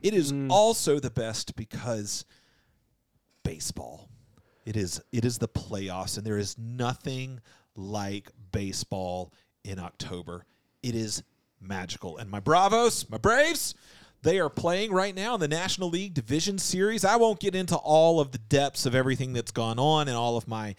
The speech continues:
Speaker 1: hot takes and such. I will just tell you about last night. Last night, we were down in the, so this series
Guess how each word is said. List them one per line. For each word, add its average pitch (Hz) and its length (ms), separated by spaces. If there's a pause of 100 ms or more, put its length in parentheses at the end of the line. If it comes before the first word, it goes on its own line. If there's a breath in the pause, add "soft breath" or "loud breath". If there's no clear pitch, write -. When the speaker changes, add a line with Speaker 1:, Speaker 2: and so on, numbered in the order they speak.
(640 loud breath)
Speaker 1:
hot 208 320
takes 220 420
and 180 140
such. 196 360
I 269 200
will 311 100
just 202 240
tell 196 160
you 180 100
about 160 240
last 127 280
night. 107 180 (380)
Last 139 240
night, 147 260 (260)
we 123 120
were 117 100
down 147 560
in 139 220
the, 135 120
so - 140
this 156 140
series 165 560